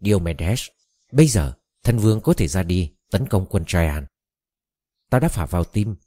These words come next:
nhiệt huyết của thân phụ, dũng cảm của Tydeus. Ta còn thổi sương mù ra khỏi mắt, để thân vương có thể phân biệt thần linh với thế nhân. Do vậy, ta nói thân vương hay, nếu có thần linh xuống đây thử tài,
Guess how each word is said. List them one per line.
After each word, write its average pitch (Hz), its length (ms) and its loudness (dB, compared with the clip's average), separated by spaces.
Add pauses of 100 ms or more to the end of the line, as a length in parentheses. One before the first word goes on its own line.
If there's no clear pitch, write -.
(220)
nhiệt 113 220 2
huyết 170 200 2
của - 80 -6
thân 156 200 -2
phụ, - 360 -10 (460)
dũng 147 280 0
cảm 62 280 -2 (120)
của 90 300 0
Tydeus. 95 480 -2 (1040)
Ta 165 100 2
còn 120 180 2
thổi 90 220 2
sương 160 260 0
mù 71 240 0
ra 110 200 0
khỏi 71 200 -6
mắt, 90 200 -2 (720)
để 101 220 2
thân 107 160 -2
vương 90 340 -2 (120)
có 170 80 2
thể 92 140 0
phân 165 200 0
biệt 98 180 -2
thần 92 120 0
linh 107 200 2
với 113 120 -2
thế 98 180 -2
nhân. 82 240 -2 (1200)
Do 151 220 4
vậy, 71 260 -2 (140)
ta 110 100 2
nói 98 160 2
thân - 160 -2
vương 90 180 -2
hay, 78 300 -4 (600)
nếu 107 280 6
có 160 160 0
thần 90 160 0
linh 98 140 0
xuống 135 200 0
đây 151 140 4
thử 71 200 -6
tài, 71 300 -4